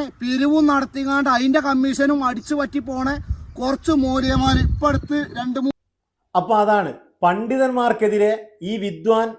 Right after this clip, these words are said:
Speaker 2: വലിയൊരു അപവാദവുമായി രംഗപ്രവേശനം നടത്തുന്നു. എന്താണത്? പണ്ഡിതന്മാർ വഅല് പറഞ്ഞ്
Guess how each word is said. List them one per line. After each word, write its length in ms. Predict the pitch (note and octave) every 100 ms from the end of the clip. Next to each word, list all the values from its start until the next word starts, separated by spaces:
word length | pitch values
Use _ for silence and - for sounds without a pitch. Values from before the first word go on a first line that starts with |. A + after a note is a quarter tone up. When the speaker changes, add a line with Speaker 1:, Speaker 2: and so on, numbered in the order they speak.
| D#3
Speaker 2:
വലിയൊരു 640 | C#3 D#3 F#3+ A3+ A3+ A3 G3
അപവാദവുമായി 720 | F3+ G#3+ A3 G#3+ G3 F#3+ F#3
രംഗപ്രവേശനം 720 | F3 F3 F3+ F3+ F3+ E3+ E3 D#3
നടത്തുന്നു. 380 | D3 C#3+ A#2+ G2+ _ _ -
എന്താണത്? 600 | C3+ D#3 F3+ F#3+ F3+ F3+ F3+ F3+ _ _ _ _ _ -
പണ്ഡിതന്മാർ 640 | C3 D#3+ G3 G3 F3 F3 D#3+
വഅല് 460 | D3 C3 D#3+ G3+
പറഞ്ഞ് 460 | A3+ F3+ D#3+ D3+ D#3